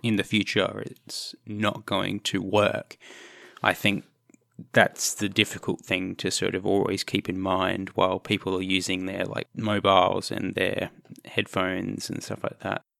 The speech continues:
And even though, like, it does sound like it's a big rant, I think it's just,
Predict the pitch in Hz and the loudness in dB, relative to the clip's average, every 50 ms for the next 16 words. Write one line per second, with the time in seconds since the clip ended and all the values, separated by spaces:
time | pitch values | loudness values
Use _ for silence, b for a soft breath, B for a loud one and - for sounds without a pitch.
0 | _ - 101 107 107 104 101 104 - - - 127 123 117 113 110 107 104 104 104 | _ -2 2 2 2 2 0 -4 -2 2 2 4 4 6 4 4 4 4 4 2
1 | 98 - 92 85 - - - - - 113 107 104 98 90 - - - 104 98 95 | 2 2 0 -2 -2 -4 -6 0 2 4 4 4 2 0 -2 0 2 4 4 4
2 | 95 95 92 92 90 90 - - - - - 92 - 101 95 90 - 95 92 92 | 2 0 0 -2 -2 -2 -4 -4 -4 -4 -4 -2 0 0 -2 -2 -2 -6 -2 2
3 | 95 98 92 90 90 90 90 - - - - - - - - 95 95 - - - | 2 2 2 2 -2 -6 -6 -6 -8 -10 -10 -10 -4 0 2 2 2 0 -4 -10
4 | - - - - _ - 107 104 - - - - - - - 101 95 - - - | -14 -14 -16 -18 _ -4 -4 -4 -2 -4 -6 -8 -6 -2 2 2 2 2 0 -4
5 | - - - | -6 -6 -8